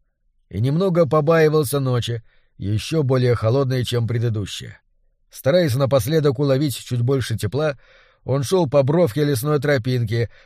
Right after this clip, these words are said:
наступая на излучающие мягкий жёлтый свет полосы. Но косые лучи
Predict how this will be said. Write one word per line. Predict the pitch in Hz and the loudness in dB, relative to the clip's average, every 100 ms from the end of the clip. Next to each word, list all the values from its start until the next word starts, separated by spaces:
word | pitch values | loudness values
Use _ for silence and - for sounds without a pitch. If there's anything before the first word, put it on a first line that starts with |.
| - | -2
наступая | 123 117 127 143 143 135 | -2 0 0 4 6 6
на | 131 | 4
излучающие | 123 123 117 156 151 123 - 123 | 2 0 0 -2 -2 -4 -2 0
мягкий | 127 135 117 127 | 0 0 -2 -2
жёлтый | 113 143 135 127 | 0 0 0 -2
свет | 117 120 123 - | -4 -4 -4 -6
полосы. | 113 98 90 - 110 _ _ _ _ | -8 -8 -10 -14 -20 _ _ _ _
Но | 95 117 | -2 -2
косые | 135 123 135 127 | 0 -2 0 0
лучи | 123 113 139 | 0 -2 -8